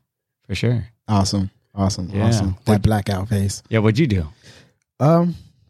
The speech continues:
Speaker 2: I don't know. I sat there and looked at my phone for about half an hour and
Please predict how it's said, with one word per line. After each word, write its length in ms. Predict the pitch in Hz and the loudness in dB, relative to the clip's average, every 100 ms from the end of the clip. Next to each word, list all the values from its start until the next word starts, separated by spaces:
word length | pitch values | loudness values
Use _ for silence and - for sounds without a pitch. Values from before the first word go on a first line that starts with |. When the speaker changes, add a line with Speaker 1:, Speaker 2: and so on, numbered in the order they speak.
| _ _ - | _ _ -4
Speaker 2:
I 100 | 147 | 0
don't 160 | 131 | 2
know. 120 | 113 | 2
I 140 | 127 113 | 2 2
sat 340 | - 131 127 | 0 0 0
there 220 | 127 127 | 0 2
and 80 | 113 | 2
looked 180 | 117 - | 0 0
at 100 | 123 | 0
my 160 | 113 110 | 0 0
phone 300 | 120 123 120 | 0 0 0
for 160 | 113 | -2
about 280 | 104 104 104 | 0 0 2
half 280 | 110 107 - | 2 0 -2
an 80 | 98 | -2
hour 300 | 110 117 120 | 0 0 0
and 240 | 95 | -4